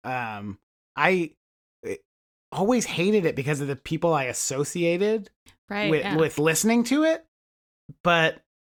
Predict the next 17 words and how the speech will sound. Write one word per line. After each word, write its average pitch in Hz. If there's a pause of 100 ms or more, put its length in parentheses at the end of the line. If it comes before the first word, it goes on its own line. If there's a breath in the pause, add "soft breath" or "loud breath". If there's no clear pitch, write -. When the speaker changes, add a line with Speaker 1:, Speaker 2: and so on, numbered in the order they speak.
(120)
Speaker 1:
which 185
is, 185
like, 180
I 170
mean, 196
I 190
was 185
a 185
teenager, 117 (260)
so 135
that, 143
um, 147
that 147
being 127
said, 110 (560)
um, 151 (360)
but 170